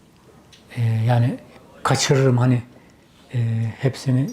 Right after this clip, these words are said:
ya hafızamda tutamazsam falan diye. Hemen Cenab-ı Hak ne yapıyor? Sen rahat ol.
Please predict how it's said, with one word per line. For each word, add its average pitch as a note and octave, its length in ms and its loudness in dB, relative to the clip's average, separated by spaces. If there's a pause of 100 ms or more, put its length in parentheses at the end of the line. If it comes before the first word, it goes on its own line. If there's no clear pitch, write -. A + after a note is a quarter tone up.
(120)
ya B2+ 160 0
hafızamda C3 580 0
tutamazsam B2+ 600 -4
falan A#2 280 -2
diye. E3+ 180 -4 (720)
Hemen C3 280 0
Cenab-ı A#2+ 340 0
Hak A#2 180 -6
ne B2+ 60 0
yapıyor? A#2 440 -4 (560)
Sen B2 420 -2
rahat A#2 340 -4
ol. A2 80 -8